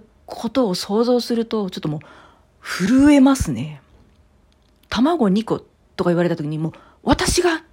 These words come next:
二個？ありがとうございます」みたいな。そんな感じですよ。「卵特売、はい、いらっしゃいませ」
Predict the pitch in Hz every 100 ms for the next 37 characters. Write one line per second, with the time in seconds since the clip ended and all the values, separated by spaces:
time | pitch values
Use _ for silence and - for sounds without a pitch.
0 | - 285 - 147 262 _ _ _ _ _
1 | _ _ _ - 311 311 277 262 262 247
2 | - - _ _ - - - - _ _
3 | _ _ _ _ _ _ _ - - 185
4 | 180 175 170 156 156 - _ _ _ _
5 | - 220 262 220 196 - 185 - 269 -
6 | 202 - 214 -